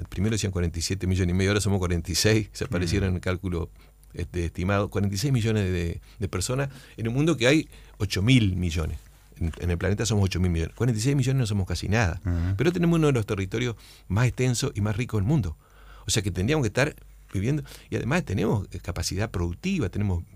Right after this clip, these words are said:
Speaker 1: para producir alimento, energía. Entonces no, no, no es, este, justificado que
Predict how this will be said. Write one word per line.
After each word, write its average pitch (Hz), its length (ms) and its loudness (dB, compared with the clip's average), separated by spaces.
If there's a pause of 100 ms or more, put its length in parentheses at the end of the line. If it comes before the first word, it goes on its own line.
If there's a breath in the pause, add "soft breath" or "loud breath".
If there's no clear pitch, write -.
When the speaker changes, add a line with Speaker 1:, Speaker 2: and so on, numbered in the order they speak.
Speaker 1:
para 85 200 -6
producir - 320 -6
alimento, 92 440 0
energía. 101 380 -2 (260 loud breath)
Entonces 101 220 -4
no, 92 120 -4
no, 107 220 0
no 107 180 2
es, 143 300 2
este, 85 640 -4 (420 loud breath)
justificado 104 840 0
que 87 440 0